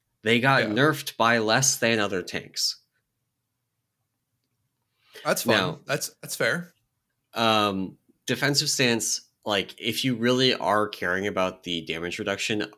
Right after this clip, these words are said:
Speaker 1: on your tank, like, how tanky you are, you
Speaker 2: Uh-huh.
Speaker 1: will be playing a good chunk of the time in defensive stance. I'm not familiar with the exact mechanics of it. I don't think you can,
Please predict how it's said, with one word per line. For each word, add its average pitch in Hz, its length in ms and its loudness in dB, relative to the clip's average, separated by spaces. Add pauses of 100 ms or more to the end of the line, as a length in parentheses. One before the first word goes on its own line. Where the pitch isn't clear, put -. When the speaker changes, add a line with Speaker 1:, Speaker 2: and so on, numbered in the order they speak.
(140)
Speaker 1:
on 87 200 -4
your 85 120 -6
tank, 92 300 -10
like, 82 140 -8
how 95 180 -8
tanky 82 360 -14
you 107 280 -6
are, 123 240 -2 (380)
you 117 240 -2
Speaker 2:
Uh-huh. 113 80 0
Speaker 1:
will 123 180 4
be 117 140 -2
playing 98 520 0 (240)
a 87 220 -2
good 92 240 -6
chunk 95 220 -4
of 90 60 -6
the 82 60 -4
time 85 360 -8
in 101 200 -2
defensive 92 420 -10
stance. - 500 -8 (300)
I'm 107 80 -4
not 107 140 -2
familiar 104 200 -2
with 90 80 -4
the 85 100 0
exact 82 260 -8
mechanics 85 340 -10
of 85 80 -6
it. - 120 -8
I 92 80 -2
don't 98 200 -8
think - 200 -18
you 98 80 -16
can, 107 320 -10